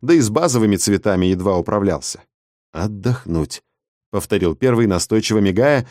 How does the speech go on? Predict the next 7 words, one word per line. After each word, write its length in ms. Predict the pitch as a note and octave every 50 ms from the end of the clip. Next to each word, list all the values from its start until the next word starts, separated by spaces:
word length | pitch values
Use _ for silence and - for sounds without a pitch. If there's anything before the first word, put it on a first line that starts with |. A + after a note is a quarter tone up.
| - -
серым 400 | - - - - B2+ B2+ B2+ C3
сигналом 520 | B2+ B2+ C#3 B2+ B2 A#2 A2+ G2+ F#2+ F2+ E2+
покоя. 520 | - G2 F#2+ - - F2 D2+ C2+ - - _ _ _ _ _ _ _ _ _ _ _ _
Чужак 420 | - D3 C3+ A2+ D3 E3+ D#3+ C#3+
разразился 580 | C3+ C#3+ C3 B2+ C3+ B2+ B2+ D3 C#3 - - B2+
очередной 500 | A#2 - B2+ B2 B2+ A2+ A#2 B2+ B2+ A#2+
какофонией, 720 | - A#2 - C3 B2 - C#3 C#3 A#2+ G2+ E2+ D#2 C#2+ -